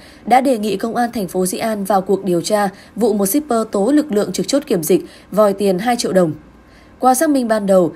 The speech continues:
người đề nghị shipper chuyển tiền để cho qua chốt là tình nguyện viên xung phong phòng chống dịch, không thuộc lực lượng chức năng của địa phương.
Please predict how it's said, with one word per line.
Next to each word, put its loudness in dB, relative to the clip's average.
người 2
đề 2
nghị -2
shipper -2
chuyển -4
tiền 0
để 0
cho -2
qua 0
chốt 2
là 0
tình -2
nguyện -2
viên 0
xung -6
phong -4
phòng -4
chống -2
dịch, 0
không 2
thuộc 0
lực 0
lượng 0
chức -4
năng -4
của -2
địa -2
phương. -2